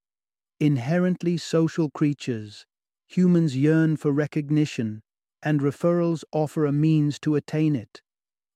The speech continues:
This makes complete sense when you realize that in tribal societies,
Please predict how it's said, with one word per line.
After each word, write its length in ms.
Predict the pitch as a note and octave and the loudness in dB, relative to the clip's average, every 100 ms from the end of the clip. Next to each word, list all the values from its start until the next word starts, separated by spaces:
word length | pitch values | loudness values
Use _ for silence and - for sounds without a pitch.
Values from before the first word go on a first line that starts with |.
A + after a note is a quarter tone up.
| - | -4
This 160 | E3+ F3+ | -2 2
makes 240 | D#3+ - | 0 -2
complete 420 | - C#3+ F3 F#3 | -4 -2 0 -2
sense 460 | - - F#3 D#3+ - | -4 -2 0 0 -2
when 120 | D3 | 0
you 120 | C#3+ | 2
realize 500 | D3 E3 E3 D3+ C#3+ | 2 2 2 0 -2
that 160 | C#3 C#3 | -4 -2
in 120 | C#3 | -2
tribal 420 | - D#3 D#3 D3+ | -2 -2 0 -2
societies, 840 | - C#3 - D#3 D3 C#3 C3 B2+ | -4 -6 -2 -2 -2 -2 -4 -6